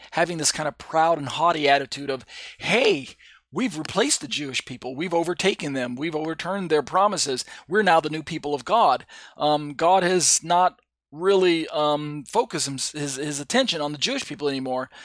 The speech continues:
So why should we? Paul s-, wants the Gentiles that he's writing to, to, um, push back against that attitude. He wants them to avoid having that type of mindset. He wants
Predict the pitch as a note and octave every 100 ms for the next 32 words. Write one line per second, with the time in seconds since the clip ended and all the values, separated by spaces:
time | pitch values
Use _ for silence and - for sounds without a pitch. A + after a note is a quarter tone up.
0 | - - - - D#3+ C#3+ C3 D3 - F3+
1 | F#3 C4 C#3 - - - - - _ -
2 | - G#3+ A3+ F#3+ - B2+ C3 E3 E3 -
3 | - C3 D#3 C#3 - A3+ C#4 E3+ D3 C#3+
4 | C#3+ - _ _ - D3+ C3+ D#3+ A#3+ B3+
5 | D3+ D3 C#3+ C#3 - _ _ - F3 E3+
6 | D#3 - - _ _ _ _ - D#3+ D#3+
7 | D#3 - B3+ - G3+ F#3+ D#3+ D3+ D3 D#3
8 | C#3+ D3+ C#3+ - G#2 - - - D#3 F3
9 | - D3+ C#3+ E3+ C#3+ D#3+ E3+ D3 C#3 B2+
10 | A2+ C#3 B2+ A2 B2+ D#3 D#3 B2 C3+ C3+
11 | D3